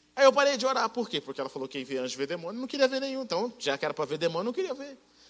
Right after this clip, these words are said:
Quantas vezes as pessoas pedem algo pra Deus e alguém vem e fala assim: "Ó, você tá pedindo isso, mas Deus vai te dar isso de ruim também."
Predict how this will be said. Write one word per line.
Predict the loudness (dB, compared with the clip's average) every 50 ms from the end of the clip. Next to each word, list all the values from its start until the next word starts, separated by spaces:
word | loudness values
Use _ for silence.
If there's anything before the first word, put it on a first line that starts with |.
| _
Quantas | 0 2 2 4 4 4
vezes | 4 4 2 0
as | 0
pessoas | 0 0 0 0 0 0
pedem | -2 -2 -2 0 2 4 4
algo | 4 4 4 2 0
pra | -2 -2 -2
Deus | -2 -2 -4 -4 -4 -6 -8 -10 -12 -20 -18 -2 4
e | 4
alguém | 4 6 6 2 2
vem | 2 2 0
e |
fala | 0 0 0
assim: | -2 0
"Ó, | -2
você | 0 0
tá | 0 -2
pedindo | -2 -4 -4 -4 -4 -2 -2
isso, | -2 -2 -4
mas | -4 -6 -4
Deus | -4 -2 -2
vai | -2 -2
te | -2 0
dar | 2 2
isso | 2 2 2 0
de | 0
ruim | 0 0 2 0 0
também." | 0 0 0 0 -2 -2 -2 -6